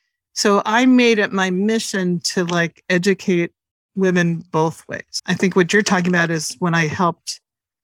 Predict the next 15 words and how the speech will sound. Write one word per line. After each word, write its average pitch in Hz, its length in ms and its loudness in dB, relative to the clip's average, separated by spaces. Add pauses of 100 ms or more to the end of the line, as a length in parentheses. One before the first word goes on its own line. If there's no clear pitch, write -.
(200)
I 165 80 0
did 180 180 4
help 185 320 0
women 170 480 -2 (560)
to 156 720 -2
find 190 440 2
resources 165 960 -2 (520)
in 180 140 4
the 175 80 4
frum 180 260 -2
community 175 760 0 (600)
who 165 240 0
were 170 280 2
pregnant 170 720 -2 (680)
and 165 640 0